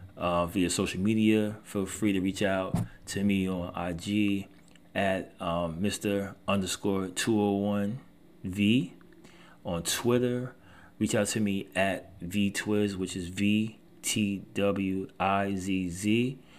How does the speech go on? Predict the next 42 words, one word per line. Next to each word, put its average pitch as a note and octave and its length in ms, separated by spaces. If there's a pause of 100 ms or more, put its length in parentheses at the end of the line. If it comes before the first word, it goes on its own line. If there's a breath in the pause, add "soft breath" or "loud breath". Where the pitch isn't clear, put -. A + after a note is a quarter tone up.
(460 loud breath)
And G#2 440
if F2 100
you F#2 80
wanna A#2+ 140
send - 180
an - 180
email A2 440
with F2+ 100
any G2 140
kind F#2 160
of F2+ 60
comments, F2+ 600 (320)
please A#2+ 320
feel G#2 120
free G#2+ 180
to G2 60
reach F#2+ 240
out F#2+ 240
to F#2 360 (360 loud breath)
straight A#2 260
to A#2+ 100
the G#2 100
point A2+ 460 (260)
V G#2 360
B A2+ 540 (440)
at - 320
gmail A2+ 840 (240)
dot G#2 300
com. G#2+ 500 (140)
That's G2 200
straight - 520
to B2 100
the A2 140
point, A#2 420 (480 loud breath)
V A2 500
as G#2 200
in F#2 100
Victor, A2+ 440 (140)
B G#2 200
as G2 140
in F#2+ 120
boy, G#2 480